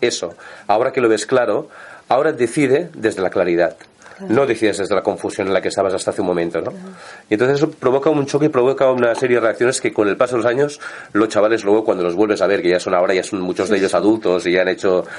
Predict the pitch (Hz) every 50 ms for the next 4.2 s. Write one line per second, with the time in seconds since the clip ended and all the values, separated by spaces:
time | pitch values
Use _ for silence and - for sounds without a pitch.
0 | - - - - 92 104 113 110 101 95 95 - 101 95 87 90 107 120 - -
1 | 107 98 101 101 90 - - - - - - - - - 101 104 104 110 104 98
2 | - 113 101 107 113 110 107 110 107 - 110 113 117 120 127 113 113 123 123 123
3 | 131 117 - - 117 107 127 117 117 113 110 110 92 90 85 82 - 92 82 76
4 | 73 - 92 101 127